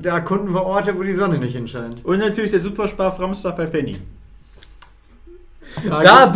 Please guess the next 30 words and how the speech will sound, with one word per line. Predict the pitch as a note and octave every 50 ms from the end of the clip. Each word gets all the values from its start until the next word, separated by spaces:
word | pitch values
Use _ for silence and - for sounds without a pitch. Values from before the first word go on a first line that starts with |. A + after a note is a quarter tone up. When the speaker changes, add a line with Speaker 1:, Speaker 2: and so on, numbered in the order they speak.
| A3+ G#3 F3
Speaker 3:
bist | E3+ E3 D#3+ -
du | A3 A3 F#3+
die | D#3+ D#3+ C#3+
Billigware. | C#3 D3+ C#3+ C3+ - - - A2+ A#2+ A#2 A#2+ B2 - - - -
Speaker 1:
<laughs> | - - D#4 C#4 B3 - C#4+ C#4 - B4 B4 - - - - E4+ F#4 F#4 F#4 F4+ E4 D4+ C#4+ C4
Ah, | B3 G#3+ F#3 F3 E3 E3 - - F4 F4+ C#4+
Speaker 2:
Oh, | D#4+ D#4+ D#4+ D#4+
nicht | D#4 - -
schlecht, | - C4 A#3 G#3 F#3+ F#3+ G3 B3+
nicht | C4 - - -
schlecht. | G3+ F3+ E3 C#3+ C#3 C#3+ - -
Speaker 1:
gut, | - G3 A3 G#3 -
gut, | - G#3+ G3+ E3+ -
gut. | E3 C3+ A#2
Haben | C3+ E3 E3+
wir | F#3+ F3+
gut | E3 E3+ E3 -
gemacht. | C#3 B2+ B2 - - -
Speaker 2:
Okay, | G#3 G3 G3+ G3+ F3 E3+
jetzt, | D3+ D3 -
jetzt | F3 E3+ D#3+
habe | F3 E3+ E3
ich | E3 D#3
keine | - C#3+ C3+
Speaker 1:
Oh. |
Speaker 2:
Wochentage | - D#3 E3 D#3+ C#3 D3 C3+ C3 B2+ B2
mehr. | B2 A#2 A2 G#2+ A2 - - - - -
Speaker 1:
Gott | D#3 C#3+ - C#3+
sei | C#3+ C3
Dank. | B2 C3 B2+ C3 B2+ B2